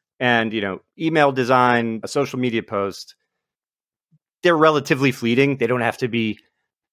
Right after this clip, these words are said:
pixel perfect every time. You want them to be nice, of course, but, you know, I'm good enough to get it ninety percent of the way there. If I have to delegate to someone else, I don't know what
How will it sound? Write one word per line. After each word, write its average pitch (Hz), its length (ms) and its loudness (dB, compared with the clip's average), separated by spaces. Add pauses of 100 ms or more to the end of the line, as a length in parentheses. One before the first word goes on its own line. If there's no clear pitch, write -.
(1300)
pixel 135 340 0
perfect 135 460 0
every 143 260 0
time. 147 300 0
You 123 80 -6
want 110 180 2
them 104 80 -4
to 117 100 -18
be 107 100 -6
nice, 123 240 -2
of 123 100 -16
course, 139 320 -2
but, 110 320 0
you 151 100 -10
know, 104 300 -2
I'm 127 120 -8
good 175 140 2
enough 147 280 0
to 117 100 -12
get 110 180 2
it 104 180 -2 (300)
ninety 123 760 -6
percent 110 300 -6
of 101 40 -4
the 98 40 -4
way 104 120 0
there. 131 280 0 (500)
If 135 180 0
I 175 140 4
have 160 200 0
to 151 80 -6
delegate 135 460 2
to 120 100 -6
someone 123 320 -2
else, 147 340 2
I 127 100 0
don't 123 140 -2
know 113 100 -4
what 104 240 -2